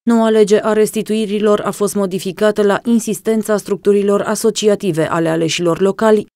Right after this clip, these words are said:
De asemenea, prin modificarea legii, titularii de dosare constituite pot opta pentru returnarea dosarelor înregistrate la Comisia Centrală pentru stabilirea despăgubirilor către entitățile locale.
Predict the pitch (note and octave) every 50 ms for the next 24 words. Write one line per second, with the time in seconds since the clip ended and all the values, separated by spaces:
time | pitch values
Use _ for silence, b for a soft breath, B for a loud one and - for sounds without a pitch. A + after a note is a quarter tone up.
0 | _ - A3 B3 A#3+ A#3 A3+ - B3+ B3+ C4 C4 C4 C4 C4 C4 A#3+ A3 G3+ G3
1 | F#3 F3+ E3+ D#3 E3 E3+ E3 G#3 G#3+ A3+ A3 G3+ F#3+ G3+ G#3 G3+ B3 B3 A#3+ A3
2 | - F#3+ F#3+ F#3+ G3+ A3 G#3+ F#3+ F#3+ E3 F3 E3+ - G3+ G3+ G#3 G3 F#3 - G#3
3 | A3 A#3 A3+ - A#3+ G#3 - F#3+ F3+ F#3+ F#3+ - A#3+ A#3 - A3+ A#3 A#3+ A#3 G#3+
4 | - - F3+ G3 G3+ A3+ G#3+ G3+ G#3 G3+ F#3 F#3+ G#3+ G#3+ - B3 A3+ A#3 B3 B3
5 | A#3+ G#3+ F3+ E3+ A#2 D3 - F#3+ G3 G3+ G#3 G#3+ G#3+ G#3 G#3 - - A#3+ A#3+ A#3
6 | B3 G3+ F#3+ F3 - - G3 G#3 G#3 A#3 A3+ A3 G#3 G#3 F#3+ F3+ F#3 F#3+ F#3 -
7 | A3 G#3 G3+ - G#3 F3+ E3 - E3+ F#3 G3+ G#3 F#3+ G3+ G3 F#3 F#3 F3+ E3+ -
8 | - G#3 G#3 G#3 G3+ F#3+ F#3+ F#3 G3 G3+ G3 G#3 G3 - - G3 F#3 G3 F#3+ F#3
9 | A3 G#3 G#3+ G#3 F3+ A#2 C3 D3 - E3 D#3+ F3 F3+ - A3 A3+ A3 A3+ A#3 G3
10 | - F3+ E3 - D#3 C3+ A2+ B2 D#3 E3 - A3 G#3+ G#3+ G#3+ G#3